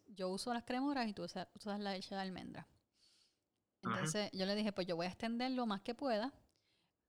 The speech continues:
Speaker 1: porque, pues, no, no sabemos cuándo más vamos a conseguir leche".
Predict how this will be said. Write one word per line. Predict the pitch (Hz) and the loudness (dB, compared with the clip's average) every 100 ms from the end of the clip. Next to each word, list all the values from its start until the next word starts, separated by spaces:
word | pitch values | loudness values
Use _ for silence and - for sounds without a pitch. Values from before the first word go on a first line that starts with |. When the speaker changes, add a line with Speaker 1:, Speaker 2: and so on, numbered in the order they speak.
| _ - | _ -4
Speaker 1:
porque, | 190 170 - 185 180 170 170 170 165 | -4 -4 -2 0 2 0 0 -2 -4
pues, | - 180 | -6 -2
no, | 196 175 165 | 0 2 2
no | 185 185 | 2 2
sabemos | 190 190 202 - | 4 4 4 2
cuándo | 190 190 185 | 0 0 0
más | 180 180 - | -2 -4 -6
vamos | 185 175 185 | -2 -2 -2
a | |
conseguir | 190 185 190 180 180 | -2 -2 -2 -2 -2
leche". | 262 - | -2 -2